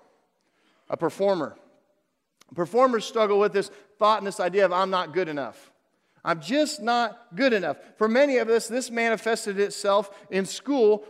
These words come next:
with our grades. That's where it started. Because if you made A's and you were on the A list and you were on the superintendent's honor roll and stuff, that was great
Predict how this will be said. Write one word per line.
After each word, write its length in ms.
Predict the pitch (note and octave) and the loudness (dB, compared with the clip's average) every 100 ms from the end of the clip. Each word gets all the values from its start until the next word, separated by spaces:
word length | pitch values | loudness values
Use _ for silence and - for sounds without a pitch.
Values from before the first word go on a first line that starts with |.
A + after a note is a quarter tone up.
| - | 0
with 160 | G3 | 2
our 140 | G3 F#3+ | 2 2
grades. 560 | F#3 A3 E3+ A2 - | 2 0 0 -6 -6
That's 280 | E3+ G3 G3 | 0 2 2
where 140 | G#3 | 0
it 80 | F3+ | 0
started. 460 | - A3 G3 D3+ G2 - _ _ _ - | -2 2 2 2 -8 -20 _ _ _ -6
Because 220 | G3+ G3+ | 0 0
if 80 | F#3+ | 0
you 140 | C4 | 0
made 220 | C#4+ C4+ A#3+ | 2 4 4
A's 760 | B3+ C4 B3+ B3 B3 - - - | 6 6 4 -2 -8 -10 -20 -14
and 100 | E3 | -4
you 120 | B3+ | 2
were 40 | |
on 140 | C4 A#3+ | 2 0
the 120 | G#3+ | 0
A 140 | A#3 | 2
list 560 | A3+ A#3 A#3 A3+ - - | 2 2 2 2 -2 -10
and 160 | E3+ D#3+ | -8 -6
you 140 | A3+ | -4
were 100 | A#3+ | -2
on 200 | A#3 A3+ | -2 -2
the 120 | G#3 - - | -4 -6 -16
superintendent's 960 | - C4+ C4+ A#3+ A3+ G#3+ A#3+ A3+ G#3+ | -8 -6 -4 -4 -4 -4 -4 -4 -6
honor 300 | G3+ G3+ G#3 | -2 -2 0
roll 240 | G3+ G#3 G3+ | 0 0 -2
and 80 | F#3 | -4
stuff, 260 | G#3+ G3+ | -6 -4
that 220 | G3+ G#3+ | -4 -6
was 200 | F#3 F3 | -6 -8
great 540 | D3 F3 F3 C#3 G#2+ | -8 -6 -6 -6 -10